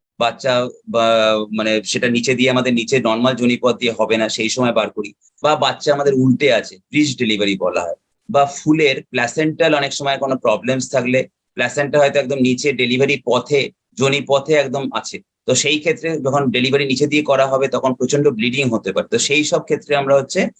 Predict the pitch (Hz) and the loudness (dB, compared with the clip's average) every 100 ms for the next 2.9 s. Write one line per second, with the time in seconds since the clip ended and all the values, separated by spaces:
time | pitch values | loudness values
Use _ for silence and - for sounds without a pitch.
0 | _ _ 117 104 120 117 110 120 123 131 | _ _ -2 2 2 2 2 0 2 0
1 | 127 131 123 123 120 123 131 104 87 95 | 0 0 2 2 2 2 2 0 -2 -6
2 | 92 98 135 143 135 120 - 139 | -8 -4 0 0 0 -4 0 0